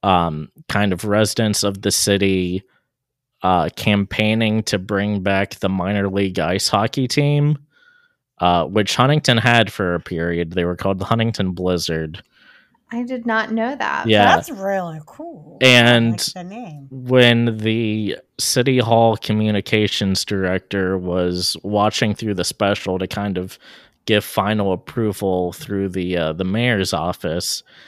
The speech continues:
Speaker 1: they saw the jokes about the Blizzard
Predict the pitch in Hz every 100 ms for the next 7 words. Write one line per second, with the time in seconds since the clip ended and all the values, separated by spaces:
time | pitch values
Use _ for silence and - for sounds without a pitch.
0 | _ _ - 98 98 101 101 98 - _
1 | 123 - - 110 107 110 113 110 107 78
2 | 107 107 95 104 101 - - 95 98 -
3 | 98 98 98 101 - 101 92 90